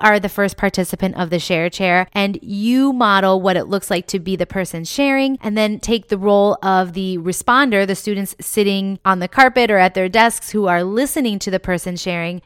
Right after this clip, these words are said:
and model things that you would say and advice that you would give and feedback. So you're going to have to take an active role, and hopefully students will take your lead and begin to use some of the share chair prompts all on their own.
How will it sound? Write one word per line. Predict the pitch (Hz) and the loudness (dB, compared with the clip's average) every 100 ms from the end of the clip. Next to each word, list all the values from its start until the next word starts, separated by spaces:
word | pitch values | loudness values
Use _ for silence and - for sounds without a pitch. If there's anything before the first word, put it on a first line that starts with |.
| _ | _
and | 214 196 | -4 -2
model | 196 190 196 202 | 2 4 4 2
things | 202 220 214 | -2 -6 -6
that | 208 | -6
you | 214 233 | -6 -4
would | 247 | -4
say | - - 285 247 | -2 2 4 4
and | 185 190 | 0 -2
advice | 180 202 254 - | -2 -2 -2 -2
that | 180 | -4
you | 196 | -4
would | 175 | -4
give | - 170 | -2 -4
and | 180 190 | -4 -8
feedback. | - 233 220 180 131 135 | -6 -4 -2 -2 -2 -4
So | - | -6
you're | 220 208 | -2 0
going | 208 226 240 | 0 0 0
to | 247 | 0
have | 240 247 | -2 -2
to | |
take | 233 220 196 | -4 -4 -4
an | 185 - | -6 -2
active | 180 180 202 185 165 | -2 -2 -4 -6 -4
role, | 202 254 277 311 302 | 2 6 6 6 2
and | 208 196 190 - | 0 0 -2 -2
hopefully | 214 247 262 | -4 -2 -4
students | 247 247 233 214 | -4 -4 -4 -4
will | 202 | -6
take | - 202 185 | -4 -6 -4
your | 190 208 220 | -4 -2 -2
lead | 220 208 196 190 - _ _ | -4 -4 -6 -8 -12 _ _
and | 208 190 | -4 -4
begin | 208 196 196 | -4 -4 -4
to | - | -4
use | 208 185 190 196 | -4 -2 0 -2
some | - 190 | -2 -2
of | 185 | -2
the | 165 180 175 180 | -4 -4 -4 -6
share | - 277 254 247 | -2 2 4 2
chair | - 196 185 | 2 2 0
prompts | - 269 240 247 - - - | 0 4 4 4 -4 -6 4
all | 190 190 | 6 6
on | 180 | 2
their | 170 160 | -2 -4
own. | 156 123 143 | -4 -6 -10